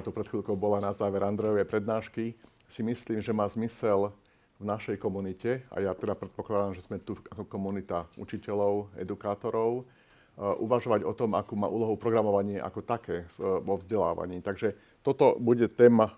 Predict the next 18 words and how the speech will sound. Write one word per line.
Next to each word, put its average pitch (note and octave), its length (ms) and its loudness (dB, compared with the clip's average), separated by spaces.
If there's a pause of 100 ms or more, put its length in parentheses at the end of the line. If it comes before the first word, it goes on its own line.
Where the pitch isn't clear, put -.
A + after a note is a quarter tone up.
moj-, G#2+ 240 0
mojich A2 320 0
nejakých G#2 320 -4
úvah. C3+ 320 6 (960)
A G#2 320 2
programovanie A#2+ 720 2
v - 60 -12
škole, A#2 420 4
teda A2+ 320 0
aké - 160 -8
vlastne G#2 400 -4
v - 60 -20
skutočnosti - 500 -8
je. F2+ 240 -4 (320)
Či - 160 -8
to - 80 2
je G#2+ 240 8
pravda, A2 480 6